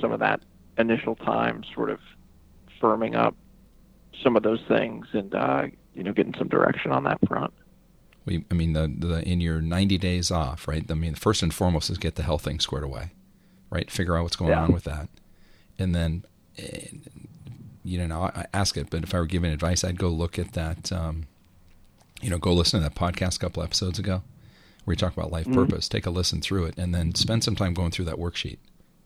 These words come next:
Speaker 2: right? And see if that doesn't open your eyes to either things that are within you didn't realize <clears throat> or may open your eyes to things that weren't within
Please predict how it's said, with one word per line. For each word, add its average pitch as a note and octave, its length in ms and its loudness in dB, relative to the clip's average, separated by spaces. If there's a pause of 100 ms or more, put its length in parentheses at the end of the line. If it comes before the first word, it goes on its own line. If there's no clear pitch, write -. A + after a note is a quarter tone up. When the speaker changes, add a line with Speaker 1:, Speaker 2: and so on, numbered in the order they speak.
(680)
Speaker 2:
right? E2+ 200 -2
And D#2+ 120 0
see F#2+ 200 2
if F2+ 100 0
that F2 180 -2
doesn't E2+ 380 0 (800)
open F2+ 360 0
your D#2+ 200 0
eyes E2+ 420 0
to E2+ 480 -2 (640)
either E2+ 220 -4
things F2+ 380 0
that F#2 120 0
are E2 200 0
within F#2 480 0
you F2+ 80 2
didn't F2+ 200 -2
realize F#2+ 600 0 (440)
<clears throat> - 440 -2
or E2+ 120 2
may E2+ 160 4
open E2 240 4
your D#2 120 2
eyes D#2+ 220 2
to E2 200 0
things E2+ 360 2
that E2+ 140 0
weren't F#2+ 280 4
within D2+ 420 -2